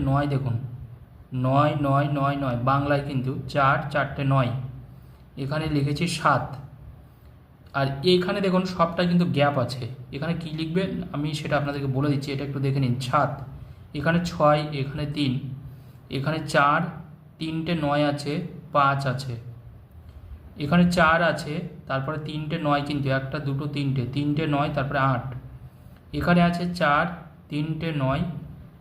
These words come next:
তারপরে তিন আছে, এখানে দেখুন একটা এক আছে, এখানে চার আছে, এখানে পাঁচ আছে, এখানে চার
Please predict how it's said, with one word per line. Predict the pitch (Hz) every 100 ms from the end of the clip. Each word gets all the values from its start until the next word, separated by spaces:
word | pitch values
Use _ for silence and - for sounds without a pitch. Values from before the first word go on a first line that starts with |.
| -
তারপরে | 143 135 143 139 151
তিন | 170 139
আছে, | 123 131 117 - - - - - -
এখানে | 147 175 175
দেখুন | 175 180 139
একটা | - 143 135 139
এক | 135
আছে, | 120 123 113 - - - - - - - - -
এখানে | 160 175 180 175
চার | 160 160 147
আছে, | 143 147 185 - - - 139
এখানে | 147 156 143
পাঁচ | 147 147 147
আছে, | 139 - 143 - - - - - - - - - -
এখানে | 143 165 165 -
চার | 151 147